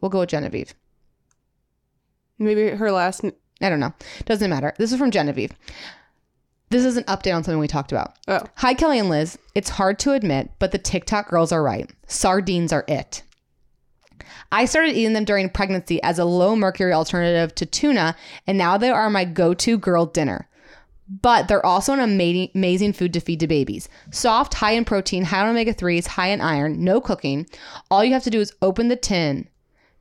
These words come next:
Speaker 1: just in time for dinner or before bath time. Here's the key. You have to get the right ones. Packed in olive oil, not water.
Speaker 2: Okay.
Speaker 1: My favorite are from Trader Joe's, skinless, boneless.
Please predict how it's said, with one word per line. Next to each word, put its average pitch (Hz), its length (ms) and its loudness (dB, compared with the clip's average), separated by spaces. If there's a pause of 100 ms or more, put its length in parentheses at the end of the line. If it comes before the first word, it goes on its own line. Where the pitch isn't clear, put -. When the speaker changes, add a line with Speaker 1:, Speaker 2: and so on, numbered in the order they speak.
Speaker 1:
just 208 240 2
in 220 80 2
time 208 200 0
for 202 100 -2
dinner 165 380 -2 (100)
or 180 140 2
before 170 300 0
bath 131 220 -4
time. 151 260 -8 (380)
Here's 240 300 2
the 269 100 0
key. 196 200 -2
You 170 120 2
have 190 240 -2
to 240 100 -2
get 247 120 -2
the 226 100 0
right 190 240 2
ones. - 320 -4 (240)
Packed 214 340 0
in 233 100 -2 (120)
olive 180 340 2
oil, 143 260 0
not 170 500 -2
water. 143 260 0 (140)
Speaker 2:
Okay. 240 480 2
Speaker 1:
My 214 240 2
favorite 226 320 2
are 262 100 2
from 240 140 -2
Trader 214 340 0
Joe's, 185 400 2
skinless, 190 640 -2
boneless. - 640 -4